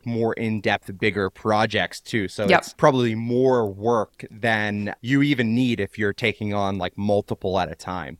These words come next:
Speaker 2: For sure. Usually the projects I work on are, like, anywhere from three to six months at a
Speaker 1: Okay.
Speaker 2: time.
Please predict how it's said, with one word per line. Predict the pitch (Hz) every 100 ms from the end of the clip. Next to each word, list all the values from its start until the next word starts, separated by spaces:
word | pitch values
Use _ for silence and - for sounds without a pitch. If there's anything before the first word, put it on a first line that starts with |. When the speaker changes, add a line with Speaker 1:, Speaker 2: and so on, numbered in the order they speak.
| -
Speaker 2:
For | - - 247
sure. | - 208 175
Usually | 180 208 226 285 294 294
the | 247
projects | - - 175 185 185
I | 196
work | 170 - 151
on | 165 165
are, | 170 170
like, | 165 160 -
anywhere | 196 208 240 240
from | 226 190 170
three | - 160 160
to | 165
six | 160 - 160 -
months | 165 156 240 - - - -
at | 233
a | 254
Speaker 1:
Okay. | 254
Speaker 2:
time. | 269 269 285 294 294